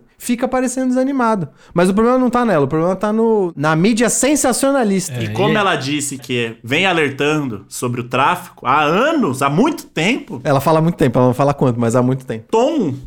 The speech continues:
Speaker 3: o tom, ele, ele, ele demonstra também o cansaço, né?
Speaker 2: Hum.
Speaker 3: De ficar batendo nessa tecla a todo momento.
Speaker 1: É, pode, é verdade, é a
Speaker 2: É um
Speaker 1: exaustão, né?
Speaker 2: É uma arte, na verdade, né?
Speaker 3: Parabéns,
Speaker 2: Ela
Speaker 3: parabéns.
Speaker 1: Valéria, a, a gente, a gente tá do lado da Valéria aqui?
Speaker 3: Cem
Speaker 1: Na,
Speaker 3: por
Speaker 1: a
Speaker 3: cento.
Speaker 1: bancada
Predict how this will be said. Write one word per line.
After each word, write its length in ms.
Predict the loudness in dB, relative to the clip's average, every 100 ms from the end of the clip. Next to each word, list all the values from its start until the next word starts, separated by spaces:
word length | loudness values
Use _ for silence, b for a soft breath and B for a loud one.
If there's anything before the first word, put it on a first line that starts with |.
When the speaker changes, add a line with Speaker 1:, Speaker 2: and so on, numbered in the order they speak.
| -8
Speaker 3:
o 80 | -8
tom, 380 | -4 0 0 0
ele, 180 | -2 -2
ele, 320 | -2 -2 -4 -6
ele 220 | -4 -2
demonstra 640 | 0 2 2 0 -2 -4
também 280 | -2 -2 -2
o 40 | -4
cansaço, 600 | -6 -4 -2 -2 -4 -2
né? 60 |
Speaker 2:
Hum. 520 | 0 2 2 0 0 -2
Speaker 3:
De 80 |
ficar 180 | -2 0
batendo 360 | 0 0 0 2
nessa 300 | 0 0 -2
tecla 340 | 0 0 0
a 40 | -2
todo 260 | 0 0
momento. 440 | -2 -2 -4 -8 -14 _ _ _ -2
Speaker 1:
É, 240 | 0 -2
pode, 300 | 0 0 0
é 80 | 0
verdade, 400 | 0 0 0 2
é 20 |
a 20 |
Speaker 2:
É 20 | 2
um 20 |
Speaker 1:
exaustão, 540 | 2 0 0 0 0
né? 120 | 0 -2
Speaker 2:
É 60 | -2
uma 160 | 0
arte, 420 | 2 0 -2 -10 -4
na 120 | -2
verdade, 420 | -2 -4 -6 -6
né? 100 | -4
Speaker 3:
Parabéns, 640 | 0 0 2 0 0 -4
Speaker 2:
Ela 120 | -8 -8
Speaker 3:
parabéns. 320 | -6 -4 0
Speaker 1:
Valéria, 500 | 2 2 2 0 0
a, 340 | 0 0 0
a 60 | 0
gente, 260 | 2 0
a 120 | 2 2
gente 180 | 2
tá 80 | 0
do 80 | 2
lado 140 | 2
da 80 | 2
Valéria 320 | 2 2 0
aqui? 260 | -2 -4 -6
Speaker 3:
Cem 300 | -4 -2 0
Speaker 1:
Na, 140 | 0 2
Speaker 3:
por 100 | 2
Speaker 1:
a 60 |
Speaker 3:
cento. 160 | 2 0
Speaker 1:
bancada 460 | 0 0 0 -2